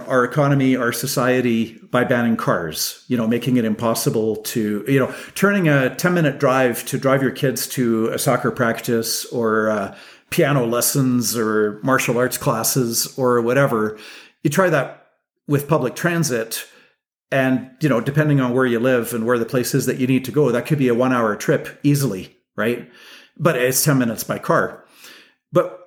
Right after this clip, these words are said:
you know, we say, "You know what? It's, it's worthwhile to have our cars because it affords us a higher standard of living, that we can, uh,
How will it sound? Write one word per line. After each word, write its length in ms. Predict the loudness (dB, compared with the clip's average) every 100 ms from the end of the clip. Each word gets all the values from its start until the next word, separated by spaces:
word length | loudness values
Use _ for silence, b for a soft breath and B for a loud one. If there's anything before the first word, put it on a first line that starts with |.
| 0
you 60 | 2
know, 80 |
we 100 | 4
say, 140 | 2 0
"You 100 | 0
know 100 | 2
what? 180 | 2 2
It's, 140 | 0
it's 200 | -4 0
worthwhile 460 | 0 2 2 2 0
to 120 | -2
have 520 | -2 0 2 0 -6 _ _ -6
our 460 | -4 -2 -4 -6 _ _
cars 720 | -2 2 2 0 -2 -6 -8 b b b b -4
because 600 | -4 -2 0 0 -2 -6
it 360 | -2 -2 -4 -10
affords 380 | -6 2 2 2
us 140 | -2 -2
a 20 |
higher 480 | 0 2 4 2 -4 b b b
standard 460 | -4 0 0 0 0
of 120 | 2
living, 480 | 2 2 2 -2 -4 _ -4
that 240 | -4 -2
we 120 | -4
can, 480 | -2 -4 -2 -2 -2 -4
uh, 560 | -8 -6 -4 -4 -6